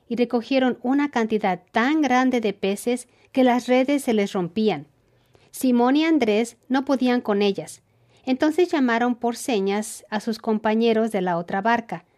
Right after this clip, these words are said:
Jacob y Juan, para que los ayudaran. Ellos se acercaron y llenaron tanto las dos barcas que comenzaron a hundirse.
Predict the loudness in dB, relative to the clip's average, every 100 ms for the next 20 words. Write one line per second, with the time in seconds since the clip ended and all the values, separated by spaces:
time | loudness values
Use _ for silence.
0 | _ _ -4 -2 -2 -2 -4 -10 -4 -2
1 | -2 -6 _ _ -2 0 0 -2 -2 -2
2 | 0 2 0 -2 -10 _ _ _ _ _
3 | _ 0 2 2 0 0 -2 0 0 2
4 | 0 -2 0 0 0 -2 -6 _ -2 0
5 | -2 -2 -2 -2 -4 -4 -4 -4 -6 -2
6 | 0 0 -2 -2 -4 -4 -4 -6 _ -6
7 | -2 0 2 2 2 2 2 2 0 0
8 | -2 -4 -10